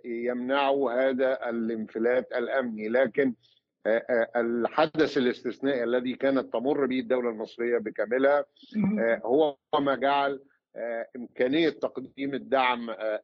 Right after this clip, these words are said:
Speaker 1: الأمني والدعم التسليحي ودعم بالأفراد لهؤلاء ال-، آه، آه، القوات الأمنية المكلفة بحراسة السجون، آه، آه، أن الأحداث على الأرض، آه، في عديد من السجون ال-، المصرية، والأهم منهم هو،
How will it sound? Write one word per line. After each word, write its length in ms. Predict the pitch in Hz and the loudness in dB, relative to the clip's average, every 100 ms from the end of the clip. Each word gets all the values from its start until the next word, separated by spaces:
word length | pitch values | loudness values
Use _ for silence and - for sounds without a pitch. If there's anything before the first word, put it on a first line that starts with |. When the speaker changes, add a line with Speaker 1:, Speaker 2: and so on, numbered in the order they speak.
| 123 | -6
Speaker 1:
الأمني 580 | 113 - 135 139 131 117 | -6 -2 -2 0 -2 -2
والدعم 460 | 113 104 123 120 | -2 0 -2 -2
التسليحي 680 | 110 113 - 135 139 - 117 | -4 -8 -4 0 0 2 0
ودعم 400 | 113 123 127 123 | 2 2 2 0
بالأفراد 720 | 110 104 110 - 131 131 127 - 110 | -4 -6 -8 0 2 2 0 -4 -2
لهؤلاء 560 | 110 113 104 117 127 - _ _ _ _ _ 110 | 0 0 0 0 0 0 _ _ _ _ _ -4
ال-، 380 | 107 107 107 - | -2 -2 -6 -2
آه، 220 | 117 107 - | 0 0 2
آه، 320 | 113 113 101 - - - | 2 2 0 -4 -10 -4
القوات 480 | 98 - 123 131 - | -4 0 2 4 2
الأمنية 680 | 107 113 120 127 117 107 107 | -2 -4 -2 -2 -2 -2 -4
المكلفة 540 | 107 107 113 123 120 | -4 -4 0 0 0
بحراسة 420 | 107 107 120 - - | 0 2 0 -2 -10
السجون، 520 | - 101 123 147 143 - - 110 | -8 -4 0 0 0 -6 -10 -4
آه، 420 | 113 117 107 107 113 | -2 0 0 -2 -2
آه، 180 | 110 - | -2 -2
أن 200 | 127 131 | -2 -2
الأحداث 840 | 123 117 117 107 120 143 170 139 120 | -2 -4 -4 -6 -2 2 2 2 0
على 220 | 120 117 | 2 2
الأرض، 540 | 113 131 131 127 107 - _ _ - | 2 0 2 0 -6 -20 _ _ -4
آه، 420 | 107 107 107 110 - | 0 2 2 0 -2
في 160 | 131 | 0
عديد 340 | 113 120 143 135 | 2 2 2 2
من 120 | 117 | 0
السجون 480 | - 113 113 131 120 | -2 -4 0 2 2
ال-، 300 | 107 107 113 | 0 0 0
المصرية، 600 | 107 107 - 110 120 123 | 0 0 -2 0 2 4
والأهم 460 | 123 123 123 147 175 | 2 4 4 4 4
منهم 500 | 147 165 151 147 131 | 4 4 4 4 4
هو، 380 | 139 143 139 | 4 4 2